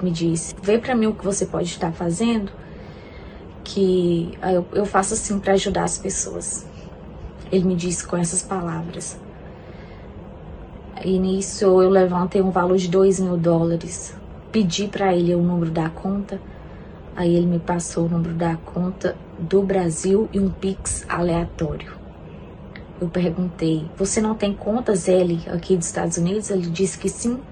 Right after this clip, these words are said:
mas que com isso ele teria, teria que, eu teria que pagar quinhentos dólares a mais porque, é, teria problema de táxi, essas coisas. Chega no dia da minha corte, antes, né, eu per-,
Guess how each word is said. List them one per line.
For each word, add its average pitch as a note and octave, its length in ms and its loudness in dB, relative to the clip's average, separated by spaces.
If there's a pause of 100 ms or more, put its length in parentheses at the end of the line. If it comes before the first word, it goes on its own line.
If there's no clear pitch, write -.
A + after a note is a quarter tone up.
mas F3 160 -2
que F3+ 80 -6
com F#3 220 -2
isso F3+ 220 2
ele F3 180 0
teria, F3 320 2 (300)
teria F#3 320 6
que, - 160 -8
eu F#3+ 80 2
teria F#3+ 240 4
que G3 80 -6
pagar F3+ 280 0
quinhentos G#3+ 600 0
dólares F3 560 4
a F3 100 0
mais F3+ 260 0
porque, F#3+ 400 -2 (460)
é, F3 300 6
teria F3 800 2
problema F3 340 2
de - 160 -6
táxi, A#3+ 540 0
essas G3+ 340 -4
coisas. - 560 -10 (880)
Chega G3 300 4
no G3+ 120 4
dia F#3 160 2
da F#3 140 4
minha F3+ 180 0
corte, G3+ 600 -4
antes, A3+ 320 0
né, A3+ 220 -2 (520)
eu F#3 120 -2
per-, F3 240 -2